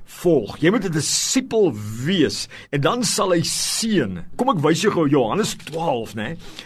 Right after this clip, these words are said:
waar die woord bevestig dat God jou seën en jou eer wanneer jy werklik 'n disipel is. Luister na hierdie wonderlike belofte wat Jesus in die skrif sê. Weet jy,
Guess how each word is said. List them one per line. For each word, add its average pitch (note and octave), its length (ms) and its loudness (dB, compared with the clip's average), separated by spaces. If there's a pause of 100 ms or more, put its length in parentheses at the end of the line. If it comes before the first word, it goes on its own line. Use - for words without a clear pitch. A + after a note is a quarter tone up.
(140)
waar C#3+ 200 4
die F3+ 100 6
woord G3 280 4
bevestig G3 680 0
dat C3 200 0
God F#3+ 420 0 (160)
jou D3+ 160 4
seën A#3 760 0
en C#3 140 -2
jou C3 240 0 (140)
eer A3+ 560 4 (180)
wanneer F#3 560 4
jy D#3 60 6 (200)
werklik G3 500 2
'n E3 60 2
disipel D#3 680 0 (240)
is. - 380 -2 (240)
Luister A3 300 2
na G#3+ 100 0
hierdie F3 240 2
wonderlike E3+ 640 2
belofte C3+ 380 0
wat C3 160 -2
Jesus A2+ 320 -4
in D3 60 -2
die C3 60 0
skrif C#3 340 0
sê. A2+ 180 -6
Weet C#3+ 140 0
jy, F3 160 2